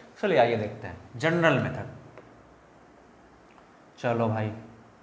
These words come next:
ये एक पुली है, ये एक ब्लॉक लटका हुआ है,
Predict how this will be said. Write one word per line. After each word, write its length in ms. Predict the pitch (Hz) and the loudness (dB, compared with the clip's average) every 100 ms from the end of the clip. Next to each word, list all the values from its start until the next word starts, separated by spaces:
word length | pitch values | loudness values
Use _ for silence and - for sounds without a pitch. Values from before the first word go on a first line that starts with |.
| - - - - - - - - - - - - - - - | -20 -20 -20 -20 -20 -20 -20 -20 -20 -20 -20 -20 -20 -20 -12
ये 280 | 117 120 131 | -2 2 2
एक 180 | 127 | 0
पुली 240 | - 139 160 | 0 2 4
है, 440 | 165 160 101 - - - - - - - - - - - - - - - - - - - - - | 6 4 2 -6 -14 -20 -20 -20 -20 -20 -20 -20 -20 -20 -20 -20 -20 -20 -20 -20 -20 -20 -20 -16
ये 260 | 120 123 131 | -4 0 0
एक 160 | 127 | 0
ब्लॉक 340 | 117 120 135 147 | 8 10 10 8
लटका 360 | 139 - 151 | 2 4 6
हुआ 340 | 151 147 156 156 | 6 8 6 8
है, 160 | 160 | 6